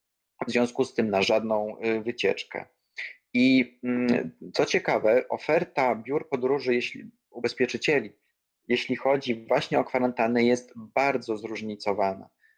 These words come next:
W zasadzie trudno wskazać o jakąś taką jedną uniwersalną zasadę. Czasami jest tak, że biuro podróży, mm, za dopłatą pozwoli nam na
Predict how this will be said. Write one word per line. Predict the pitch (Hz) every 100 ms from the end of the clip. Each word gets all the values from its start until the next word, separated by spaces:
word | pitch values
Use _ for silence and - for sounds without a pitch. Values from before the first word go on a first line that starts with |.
| _ _ -
W |
zasadzie | 120 - 143 135 135 135 131 -
trudno | 160 175 170
wskazać | - 131 135 147 -
o | 123
jakąś | 123 135
taką | - - 127
jedną | 139 151
uniwersalną | 131 131 123 120 - 123 120 117
zasadę. | 120 - 98 95 98 110 123 _ -
Czasami | 127 156 170 156
jest | 139 -
tak, | 104 107 - - _ -
że | 104 110 110 110 - _ _
biuro | 113 147 143
podróży, | 139 123 120 110 104 107 110 107 -
mm, | 107 104 101 101 -
za | 101 120
dopłatą | 135 139 131 107 - 101 110 - _ _ _ _ _ _ _ -
pozwoli | 123 117 131 131
nam | 117 113 117 120 117 104 -
na | 101 107 107 104 101